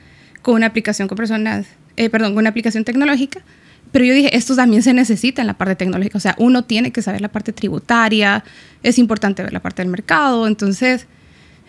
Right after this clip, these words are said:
era, y también me daba cuenta de eso, que eran muy pocos emprendimientos tecnológicos y muchos tradicionales,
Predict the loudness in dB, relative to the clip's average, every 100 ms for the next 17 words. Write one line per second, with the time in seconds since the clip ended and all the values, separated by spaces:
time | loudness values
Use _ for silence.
0 | -8 0 2 2 0 2 2 4 4 4
1 | 4 4 4 2 0 -2 -2 -2 -4 -4
2 | 0 2 4 2 -2 _ -4 -2 -4 -2
3 | -2 0 0 0 -2 0 2 2 0 -2
4 | -6 -10 0 4 4 0 -4 -2 -2 0
5 | 0 0 -4 -8